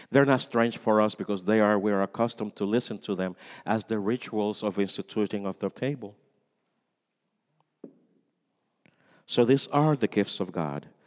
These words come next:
for God's people. And we thank God for that gift. Let us pray. We thank you, O Lord, that you allow us and you call us to be at table. We thank you that you invite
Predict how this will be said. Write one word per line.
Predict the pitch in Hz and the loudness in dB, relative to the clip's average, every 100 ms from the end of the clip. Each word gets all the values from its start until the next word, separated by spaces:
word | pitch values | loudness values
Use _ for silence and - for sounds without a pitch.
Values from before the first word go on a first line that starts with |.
| _ _ | _ _
for | - 95 | -14 -10
God's | 90 85 - | -8 -10 -10
people. | - 78 - 65 _ _ _ _ _ _ - | -16 -16 -16 -20 _ _ _ _ _ _ -14
And | 101 | -10
we | 101 | -8
thank | 101 98 73 | -6 -8 -6
God | 95 117 107 107 - _ _ _ _ | -6 -4 -4 -6 -12 _ _ _ _
for | 101 | -10
that | 82 85 - | -6 -6 -8
gift. | 69 67 - | -16 -18 -14
Let | 104 104 | -8 -8
us | 85 | -8
pray. | - 69 62 _ _ _ _ _ _ _ _ _ _ _ _ _ _ _ _ _ _ _ _ _ _ _ _ _ _ _ _ - - - - | -14 -16 -16 _ _ _ _ _ _ _ _ _ _ _ _ _ _ _ _ _ _ _ _ _ _ _ _ _ _ _ _ -20 -20 -18 0
We | 131 | 2
thank | - 151 151 - | 6 4 4 4
you, | 131 | 6
O | 127 | 6
Lord, | 123 127 | 6 4
that | 117 101 | 4 4
you | 113 107 | 4 4
allow | 104 131 160 160 | 4 4 2 2
us | 147 - 117 | 0 -2 -4
and | 107 | -2
you | 104 | -4
call | - 151 151 139 | -2 -2 0 0
us | 139 | -2
to | - 120 | -6 -6
be | 120 120 | 0 0
at | 113 | -2
table. | - 95 82 76 62 - _ _ - - - | -4 -4 -4 -8 -12 -18 _ _ -20 -20 -4
We | 127 | 0
thank | 123 156 170 | 2 4 4
you | 151 | 2
that | 127 120 | 2 2
you | 127 | 0
invite | 117 113 131 139 | 0 -4 -2 -2